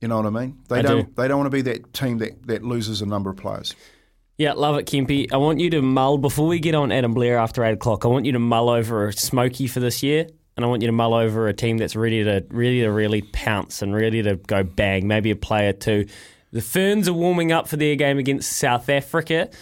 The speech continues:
Speaker 2: This will be the third and fourth playoff, I would suspect, in the, I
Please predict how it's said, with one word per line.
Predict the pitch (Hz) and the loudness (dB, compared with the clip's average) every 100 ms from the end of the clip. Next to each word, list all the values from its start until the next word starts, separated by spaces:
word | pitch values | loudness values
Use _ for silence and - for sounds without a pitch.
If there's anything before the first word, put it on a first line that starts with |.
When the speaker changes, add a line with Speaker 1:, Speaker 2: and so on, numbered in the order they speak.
| - - _ | -20 -20 _
Speaker 2:
This | 131 - | -4 -2
will | 135 | 0
be | 135 | 0
the | 123 117 | 2 0
third | 110 - 135 131 117 | -4 -4 0 2 0
and | 110 | -2
fourth | 123 113 - | -2 -4 -4
playoff, | - 98 101 104 107 | 0 2 0 0 -2
I | 98 | 0
would | 98 92 | -2 -6
suspect, | - - - 101 - | -8 -8 -4 -4 -4
in | 101 101 | -6 -4
the, | 95 87 | -4 -4
I | 90 | -4